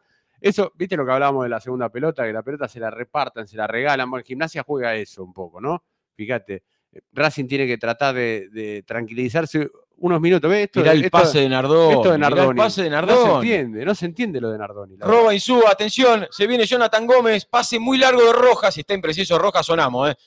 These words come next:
Speaker 2: Lo mató a Reñero, lateral para Gimnasia, vamos, vamos, Matías, vamos,
Speaker 1: I-, in-,
Speaker 2: treinta y dos.
Speaker 1: incluso te digo, no sé si era no me-, no era mejor el pase por la izquierda. El, ahí entra Pablo.
Speaker 2: Se viene Paolo Guerrero, treinta y dos minutos y medio, va a salir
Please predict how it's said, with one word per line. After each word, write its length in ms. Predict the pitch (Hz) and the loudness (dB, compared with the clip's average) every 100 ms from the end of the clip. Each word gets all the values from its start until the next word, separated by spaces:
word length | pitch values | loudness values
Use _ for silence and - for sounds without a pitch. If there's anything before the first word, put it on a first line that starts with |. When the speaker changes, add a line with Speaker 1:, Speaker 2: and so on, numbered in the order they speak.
| _ | _
Speaker 2:
Lo 180 | 151 202 | -4 0
mató 320 | 196 185 240 | 0 2 2
a 40 | |
Reñero, 460 | 220 196 220 233 202 | 2 0 2 2 4
lateral 440 | 180 175 202 233 | 2 2 0 2
para 160 | 196 180 | 2 0
Gimnasia, 560 | 185 196 208 165 - 170 | -2 -6 -2 -2 0 2
vamos, 320 | 175 147 143 | 4 2 0
vamos, 240 | 185 165 | 0 0
Matías, 340 | 170 214 185 175 | -2 -2 0 2
vamos, 160 | 240 | 4
Speaker 1:
I-, 20 | 165 | 2
in-, 40 | 196 220 | 2 2
Speaker 2:
treinta 100 | 240 | 4
y 20 | |
dos. 340 | 240 180 135 175 | 4 4 2 0
Speaker 1:
incluso 600 | 185 170 208 220 180 175 | 0 0 2 2 2 2
te 80 | 165 | 2
digo, 240 | 196 196 | 4 4
no 100 | 185 | 2
sé 140 | 160 | -2
si 140 | 180 185 | -2 0
era 120 | 180 | 0
no 120 | 180 | 0
me-, 160 | 175 170 170 | 0 -4 -4
no 100 | 175 | 0
era 160 | 180 | 0
mejor 240 | 170 151 175 | 0 0 -2
el 100 | 156 | -2
pase 220 | 175 165 | -4 -4
por 140 | 156 | -4
la 80 | 147 | -4
izquierda. 440 | - 127 101 92 90 _ _ | -4 -8 -8 -12 -20 _ _
El, 300 | - 120 120 - | -18 -18 -18 -10
ahí 180 | 139 135 | -4 -4
entra 200 | 123 113 | -4 -8
Pablo. 220 | 92 85 | -8 -8
Speaker 2:
Se 100 | 143 | -4
viene 240 | 170 170 | -2 -2
Paolo 360 | 165 175 185 180 | 2 4 4 4
Guerrero, 600 | 185 202 208 208 202 - _ _ | 4 4 4 4 2 -2 _ _
treinta 400 | - 190 190 185 | -6 -4 -2 0
y 100 | 185 | 0
dos 140 | 202 214 | 2 0
minutos 460 | 202 214 208 180 196 | 0 -4 0 -2 -2
y 80 | |
medio, 520 | 202 226 208 208 185 - - | 0 0 2 0 -2 -4 -2
va 80 | 185 | -2
a 40 | |
salir 440 | 175 180 202 185 | 0 -2 -2 -4